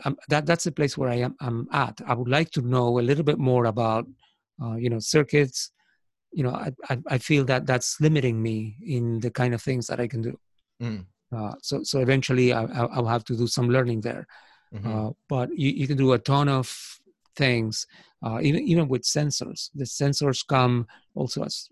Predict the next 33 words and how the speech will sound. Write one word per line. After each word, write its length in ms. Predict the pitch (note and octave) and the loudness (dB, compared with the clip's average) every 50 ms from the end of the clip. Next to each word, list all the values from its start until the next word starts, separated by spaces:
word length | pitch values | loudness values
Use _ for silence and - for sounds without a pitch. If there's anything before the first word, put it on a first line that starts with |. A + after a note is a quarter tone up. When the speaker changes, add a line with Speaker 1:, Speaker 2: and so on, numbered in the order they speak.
| - | -10
Speaker 1:
as 100 | - - - | -10 -6 -4
components 640 | - C#3 B2 - D3 C#3+ C3 B2 A#2+ A#2+ - - - _ _ _ _ _ _ _ _ _ _ - | -2 -2 2 4 4 4 4 2 0 -4 -6 -12 -16 _ _ _ _ _ _ _ _ _ _ -8
that 180 | C#3 - D#4 | -8 -6 -4
you, 300 | G3 B2+ B2 B2 A#2+ A#2 - | -2 0 2 2 2 2 0
you 120 | D3+ C3 | -2 -4
plug 320 | - - D3+ C#3 C3+ B2 | 0 2 4 4 4 4
into 200 | B2+ B2 A#2+ C#3 | 2 0 0 2
your 180 | B2 A#2 A#2+ A2+ | 2 2 2 2
breadboard 720 | G#2+ A#2+ C3 C3+ C3+ A#2 A#2+ A#2+ B2+ B2 B2+ B2+ B2+ B2 - | 2 2 2 2 2 2 0 0 2 2 4 2 0 -2 -4
and 160 | - B2 A2+ | -4 -2 0
then 200 | B2+ A#2+ A#2+ A#2+ | 2 2 0 0
connect 380 | - - C3 A#2+ B2+ B2+ - - | 0 0 0 0 0 -2 -2 -2
cables, 640 | - C3+ C3+ C3+ B2 C3 C3+ C3+ B2+ - - - - _ _ _ _ _ _ _ _ _ | 0 2 2 2 2 2 2 2 0 -2 -8 -10 -12 _ _ _ _ _ _ _ _ _
usually 400 | - C3+ B2 - - C3 B2 A#2+ | -8 -6 -6 -4 -2 0 -2 -2
two 180 | A2+ - C#3 C3 | -2 0 0 2
or 100 | B2+ A#2 | 2 0
three 200 | - - C3 C3 | 0 -4 -8 -6
cables, 640 | A#2+ - C3+ C3 B2 B2+ B2+ B2 B2 - - - - _ _ _ - B3 | -2 -2 0 0 0 0 0 -2 -2 -4 -8 -10 -10 _ _ _ -12 -8
you 120 | E3 B2+ | -6 -4
know, 200 | A#2 A2+ A2 - - F#4 - | -2 -4 -4 -6 -10 -12 -10
to 120 | - C3+ | -8 -4
different, 420 | A2+ C3 A#2+ - C3+ B2 A#2+ A#2 - - D#4 G#3+ | -2 -4 -2 -2 -2 -4 -4 -4 -6 -10 -8 -6
uh, 220 | B2+ A#2 A2 G#2+ - _ - | -6 -4 -4 -6 -6 _ -2
ports 360 | - B2+ B2 A2 - - - | -2 -2 -2 -2 -4 -8 -6
in 140 | C#3 A#2+ A2+ | -6 -4 -4
the, 220 | A2+ A2 G#2+ G#2 - - | -4 -6 -6 -8 -8 -8
in 80 | C3 | -8
the 80 | A#2+ A#2+ | -6 -4
microcontroller. 840 | A#2 A#2 A#2 - - A#2+ B2 A#2 A2+ - D#3 D#3 D#3 D#3 D3+ D3+ D3 - - - _ _ _ _ _ | -2 -2 -4 -4 -6 -6 -6 -4 0 2 4 4 6 4 4 2 0 -4 -12 -20 _ _ _ _ _
Uh, 60 | - - - | -12 -6 -2
off 160 | - B2 - | -2 -2 -2
you 100 | - C3+ | -2 -4
go. 260 | B2 B2+ - - - | -2 -2 -4 -4 -8